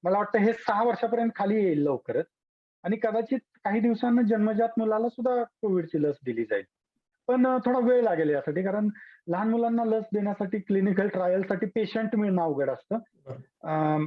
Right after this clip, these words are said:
Speaker 1: अशी लोकं मिळणं, अम, त्याला उत्स्फूर्तपणे प्रतिसाद देणं आणि मग त्याचे रिझल्ट येणं, अ, ज्या वेगानं, अ, अडल्ट, अ, पेशंट आपल्याला म्हणजे स्वयंसेवक म्हणतो आपण, ज्या वेगानं मिळाले आपल्याला,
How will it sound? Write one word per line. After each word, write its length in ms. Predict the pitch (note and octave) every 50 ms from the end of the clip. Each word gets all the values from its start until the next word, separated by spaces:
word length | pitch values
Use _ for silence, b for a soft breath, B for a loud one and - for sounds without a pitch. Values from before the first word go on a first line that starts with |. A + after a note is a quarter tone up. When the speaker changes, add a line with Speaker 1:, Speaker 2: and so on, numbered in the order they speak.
| - -
Speaker 1:
अशी 220 | D3+ D3 - G3
लोकं 220 | F#3+ F3+ F3 G3+
मिळणं, 520 | F#3+ F#3+ F#3+ F#3 F3+ F3 F3 F3 F3 F3 F3
अम, 320 | F3 E3+ E3+ E3 D#3+ F3
त्याला 260 | E3+ - - E3 D#3+
उत्स्फूर्तपणे 880 | E3+ F3+ E3+ - - - G3 F#3 F#3+ F#3 E3+ F3+ F3 F3 F3 F3 E3+ E3+
प्रतिसाद 520 | E3+ - D#3 D#3 - E3 - - E3 D#3+
देणं 400 | D#3 D3 D#3 D3 D3 C#3+ D3 C#3+ - B B B B B B B
आणि 120 | E3+ E3+
मग 100 | F#3 F#3+
त्याचे 300 | F#3 F#3+ G3 E3+ E3 G3+
रिझल्ट 400 | F#3 F#3+ G3 D#3+ F#3+ G#3 G#3+ G3+
येणं, 320 | G#3+ F#3 E3 C#3+ C3 B2 A#2 A#2 _ _ _ _ _ _ _ _ _ _ _ _ -
अ, 100 | F3 E3
ज्या 320 | D3 C3+ B2+ D3 F3+ G3+ A3+
वेगानं, 600 | G3+ G#3 G3 D#3+ D3+ F#3 F#3+ G#3+ A3+ B3 B3+ C4 G#3+ - _ _ _ _ _ _ _ -
अ, 760 | E3 E3 D#3+ D#3 D#3 D#3 D#3 D3+ D3+ D3 C#3+ D3 D3+ C#3+ C#3 C3+ - _ _ -
अडल्ट, 440 | D3+ D3 D#3 G3+ A3+ A#3+ - - F#3+ D3+ A2 - - _ _ _ _ -
अ, 80 | F#3 D#3+ C#3 C#3 C#3 C3+ C3 C3 C3 C3 B2+ B2+ B2 -
पेशंट 300 | E3+ D#3+ D#3+ F3+ D#3+ D#3
आपल्याला 280 | D#3+ D3+ D#3 D3 C#3+ D3+
म्हणजे 480 | E3+ F3+ A3+ A#3 G3+ - G3+ D#3+ D3+ D3+
स्वयंसेवक 640 | - - G3+ G#3+ A3+ A#3 A3+ G3+ - G3+ D#3+ C#3+ - D3+
म्हणतो 240 | C3 A#2+ A2 -
आपण, 200 | A2 G#2 - D#3+ D#3 _ _ _ _ _ -
ज्या 100 | E3 F3+
वेगानं 360 | F3+ F#3 F3 E3 F#3+ G3+ G#3
मिळाले 340 | F#3+ E3+ D#3+ E3+ F3+ D#3+ C3+
आपल्याला, 360 | A#2 - A#2+ G#2+ G2+ G2